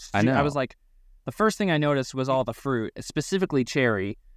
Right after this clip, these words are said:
Speaker 2: um, came out
Speaker 1: Yes.
Speaker 2: strongest to me. And I did something with this one. I tried to figure out what the notes might be, or at least the, the tasting
Speaker 1: Mm-hmm.
Speaker 2: notes from the company before I looked.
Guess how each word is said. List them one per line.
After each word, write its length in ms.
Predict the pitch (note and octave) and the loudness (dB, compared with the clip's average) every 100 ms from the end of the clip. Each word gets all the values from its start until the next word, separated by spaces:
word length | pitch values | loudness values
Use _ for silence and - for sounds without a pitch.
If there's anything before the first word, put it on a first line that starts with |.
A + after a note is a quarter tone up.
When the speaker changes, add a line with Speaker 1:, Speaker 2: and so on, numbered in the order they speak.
| - - | -20 -2
Speaker 2:
um, 400 | B2 A#2 G#2 G2 | 2 2 2 -4
came 200 | - C3 | -2 4
out 80 | A#2+ | 4
Speaker 1:
Yes. 140 | - | 4
Speaker 2:
strongest 440 | - B2 A#2 A2+ - | 2 2 2 -2 -2
to 60 | |
me. 300 | B2 A#2 G#2+ - - B2+ | 0 0 -2 -10 -14 -4
And 200 | C#3+ C#3 | -2 0
I 140 | C#3+ | 0
did 140 | E3 F#3+ | 2 0
something 320 | G3+ F3 D#3+ | 0 0 -2
with 140 | D3 D3 | -2 -2
this 180 | E3+ | -2
one. 180 | D3+ C3 | 0 -2
I 80 | B2+ | -2
tried 300 | A#2+ C#3+ C#3 | -2 -2 0
to 80 | D3 | -2
figure 260 | - C#3 G#2 | -2 0 0
out 120 | F2+ | -2
what 240 | B2+ B2+ | 0 0
the 120 | C3 B2 | 0 0
notes 300 | B2 A2+ D3+ | 0 -2 0
might 220 | C#3+ C3+ | 0 0
be, 220 | D3+ D3 | 0 2
or 80 | B2 | 2
at 80 | C#3 | 2
least 240 | C3+ - | -2 -2
the, 120 | A#2+ - | -8 -6
the 80 | A#2 | -2
tasting 280 | C#3 G#2+ | 4 6
Speaker 1:
Mm-hmm. 80 | G#2+ | 6
Speaker 2:
notes 120 | G2+ - | 2 0
from 120 | B2 | -4
the 60 | |
company 280 | A2+ A2+ B2 | 0 -2 -2
before 340 | A2+ - A#2+ G#2+ | -4 -4 -4 -4
I 80 | |
looked. 300 | G2+ B2 - | -4 -6 -8